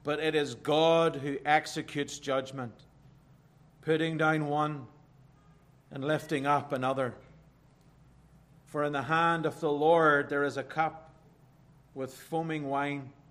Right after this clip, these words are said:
well mixed, and he pours out from it, and all the wicked of the earth shall dr-, shall drain it, shall drain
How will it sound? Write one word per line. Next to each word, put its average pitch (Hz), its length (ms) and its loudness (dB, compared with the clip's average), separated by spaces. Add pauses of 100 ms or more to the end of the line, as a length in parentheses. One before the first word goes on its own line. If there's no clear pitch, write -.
(460)
well 151 360 -2
mixed, 151 460 -4
and 143 140 -4
he 143 100 -4
pours 160 480 -2
out 156 240 0
from 156 220 -6
it, 143 240 -6 (340)
and 143 140 -4
all 175 500 6
the 175 80 4
wicked 170 380 2
of 156 160 0
the 147 160 -2
earth 160 340 2
shall 143 280 -4
dr-, 143 300 -12
shall 147 280 -4
drain 156 480 -6
it, 127 160 -12 (340)
shall 139 280 -6
drain 156 500 -4